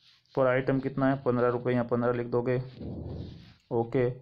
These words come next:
थ्री ग्लास मिल्क तो कितना हो जाएगा, थ्री ग्लास नाइन रुपीज and फिफ्टी पैसा, तो यहाँ पे होना चाहिए फिफ्टी पैसा, तो इसने गलत लिखा है, फिफ्टी पैसा लिखो अपने को। उसके बाद है फ़ोर नोटबुक, वन की फ़ाइव है तो फ़ोर की कितनी हो जाएगी,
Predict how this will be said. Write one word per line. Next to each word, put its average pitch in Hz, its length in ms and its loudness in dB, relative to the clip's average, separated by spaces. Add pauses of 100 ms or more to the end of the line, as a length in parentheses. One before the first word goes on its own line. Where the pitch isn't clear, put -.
(120)
थ्री - 200 0
ग्लास 131 340 2
मिल्क 131 300 0 (1300)
तो 131 80 0
कितना 131 300 -2
हो 131 100 4
जाएगा, 131 300 2 (500)
थ्री 131 160 -2
ग्लास 127 320 2
नाइन 123 280 2
रुपीज 127 260 -2
and 127 120 0
फिफ्टी 131 280 -6
पैसा, 127 320 -2 (560)
तो 123 60 -2
यहाँ 123 140 0
पे 131 100 -2
होना 123 200 2
चाहिए 131 220 -2
फिफ्टी 131 280 -6
पैसा, 123 320 0
तो 120 120 -2
इसने 117 240 -4
गलत 123 220 -2
लिखा 127 200 -2
है, 117 100 -2
फिफ्टी 120 220 -8
पैसा 120 260 -2
लिखो 123 260 -2
अपने 123 200 -4
को। 123 120 -2 (1000)
उसके - 240 -4
बाद 120 260 2
है 123 100 -2
फ़ोर 120 220 4
नोटबुक, 127 500 0 (1300)
वन 127 200 2
की 127 120 -2
फ़ाइव 127 300 2
है 123 60 2
तो 123 100 -2
फ़ोर 120 240 2
की 120 100 -14
कितनी 127 260 -2
हो 123 80 2
जाएगी, 123 260 0